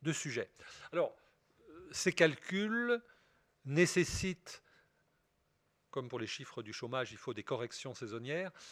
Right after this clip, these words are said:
Donc là, il faut des corrections, puisque la monarchie a changé, euh, de frontière au cours du dix-huitième. Mais si l'on rapporte la population à une même superficie, on peut donc estimer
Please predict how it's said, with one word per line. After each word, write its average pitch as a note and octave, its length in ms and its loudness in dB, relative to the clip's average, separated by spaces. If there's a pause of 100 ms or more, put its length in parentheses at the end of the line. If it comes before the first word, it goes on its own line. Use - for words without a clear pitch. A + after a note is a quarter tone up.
(220)
Donc C3 200 -2
là, E3 140 8
il D3 80 4
faut D3+ 160 -2
des A#2+ 140 2
corrections, F3 1000 6 (220)
puisque - 360 -10
la F3 480 0
monarchie E3 640 2
a C#3+ 60 4
changé, F3 920 2 (340)
euh, C3 200 -4
de C3+ 100 0
frontière F3+ 720 4 (240)
au D3 80 -2
cours E3+ 180 2
du D3 80 0
dix-huitième. C3+ 560 -4 (960)
Mais D3 180 -4 (360)
si E3 240 -2
l'on D3 240 6
rapporte - 840 6 (520)
la D3 100 2
population C#3+ 800 0 (400)
à C#3+ 180 4
une D3+ 160 2
même D3+ 200 6
superficie, D3+ 760 -4 (540)
on D3+ 100 0
peut E3 140 2
donc D3 240 4
estimer D3 560 0